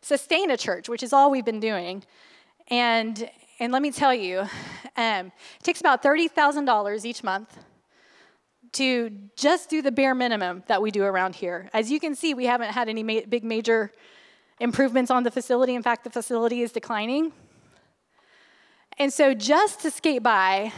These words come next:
thirty thousand dollars a month. And you know what? Last week, we got a bill from insurance that, like, the annual renewal was ten thousand dollars.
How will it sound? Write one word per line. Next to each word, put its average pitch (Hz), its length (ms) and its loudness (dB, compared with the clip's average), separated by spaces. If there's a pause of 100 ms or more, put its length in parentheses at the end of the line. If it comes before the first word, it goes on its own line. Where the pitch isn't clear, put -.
(220)
thirty 285 260 4
thousand 233 320 2
dollars 208 300 0
a 214 40 -8
month. 196 260 -6 (320)
And 269 120 2
you 285 80 4
know 285 100 6
what? 294 240 6 (280)
Last 262 340 2
week, 262 160 -2
we 254 80 -2
got 233 160 2
a 226 60 4
bill 226 180 6
from 226 460 -2
insurance 226 560 0
that, 220 160 -2
like, 214 160 0
the 220 120 0
annual 226 300 2
renewal 214 340 -2
was 208 120 -4
ten 226 180 -6
thousand 208 300 -4
dollars. 190 480 -8